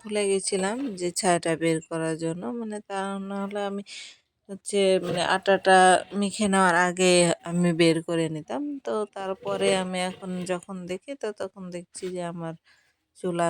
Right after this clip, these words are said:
মানে ছায়া ভর্তি হয়ে আছে। তো তার জন্য আবার এই যে দেখো, আমি হচ্ছে ছায়াগুলো তুলে নিলাম। তো ছায়াগুলো ফেলে দিয়ে আসার পর দেখো, এই যে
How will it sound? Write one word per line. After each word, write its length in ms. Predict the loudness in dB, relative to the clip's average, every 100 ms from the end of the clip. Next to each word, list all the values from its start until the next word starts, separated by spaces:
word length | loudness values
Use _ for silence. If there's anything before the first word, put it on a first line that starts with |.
| -2
মানে 160 | -8 -8 0
ছায়া 220 | 2 2 0
ভর্তি 360 | -4 _ -8 -4
হয়ে 180 | -4 -6 -8
আছে। 200 | -10 -12 -14
তো 60 | -16 -10
তার 160 | -8 -8 -8
জন্য 200 | -8 -6 -6
আবার 220 | -6 -6 -6 -10
এই 40 | -10
যে 100 | -12 -12 _ _ _ _ _
দেখো, 320 | -8 -6 -6 -6 -4
আমি 220 | -4 -6 -6 -8
হচ্ছে 320 | -10 -8 -6 -8 -12 _ _ _ _ -8 -6 -6 -10 _ _ _ _ _ -16 _ _ -12 -6
ছায়াগুলো 440 | 0 0 0 0 0 0
তুলে 220 | -2 -2 -2
নিলাম। 260 | -4 -6 -10 _ _ _ _ _ _
তো 80 | -12 -6
ছায়াগুলো 420 | -2 -2 -4 -6 -6
ফেলে 220 | -8 -8 -6
দিয়ে 200 | -4 -2 -2 -4
আসার 300 | -6 -8 -10 -12
পর 160 | -12 -12 -10
দেখো, 280 | -10 -10 -16 -16 -20 -20 -20 -20 -20 -20 -20 _ -14
এই 80 | -12
যে 80 | -8